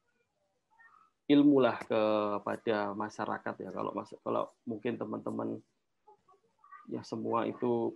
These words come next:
sekarang lagi usumnya, eh, berbagi gitu ya. Kalau kita bisanya berbagi ya apa yang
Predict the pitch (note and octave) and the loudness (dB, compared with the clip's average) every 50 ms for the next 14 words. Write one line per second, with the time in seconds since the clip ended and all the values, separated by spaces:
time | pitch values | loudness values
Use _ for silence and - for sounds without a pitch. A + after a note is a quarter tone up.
0 | - _ _ - - A2+ A2 A2+ A#2 A#2 A2+ A2 A2 - - A2+ - A2 A2 - | -10 _ _ -6 -2 0 0 0 0 0 0 -2 -4 -4 -4 -4 -2 -4 -2 0
1 | - C3 A#2 A2+ A2+ A#2+ A#2+ A#2 A#2 A2+ A2+ A2+ A#2 A2+ - - A#2 A2+ A2 A2 | 0 2 2 2 2 2 4 4 4 4 2 2 0 -4 -4 -2 -2 0 0 0
2 | A2 A2 A2 A2 A2 - _ - A#2+ A2 - B2+ A2+ G#2 - - - A#2+ A2+ A2+ | 0 0 0 -2 -4 -4 _ -4 -4 -2 0 0 0 0 -2 -4 -2 0 0 2
3 | A2 G#2+ G#2 G#2 G#2 G2+ G#2 A2 A2 A#2 B2 - A2+ A2 - - - - A#2+ A#2+ | 2 0 0 -2 -2 -2 0 0 0 0 0 -2 -2 -2 -4 -6 -2 2 2 2
4 | A2+ - - - A2+ G#2+ A2+ A#2+ A#2 - - - - G#2+ G2+ - - A2 G#2 G#2 | 2 2 -4 -8 -6 -2 -2 -2 -2 -4 -8 -6 -6 -6 -6 -6 -4 -2 -2 -2
5 | G#2 G#2 F2+ - _ _ _ _ _ _ _ _ A#2+ A2+ G#2 G2 G2+ G#2 - A#2 | -2 -4 -8 -10 _ _ _ _ _ _ _ _ -4 -4 -2 -2 -2 -2 0 2
6 | A#2+ A2 A2 A2 A2+ A2 | 2 2 2 0 -2 -6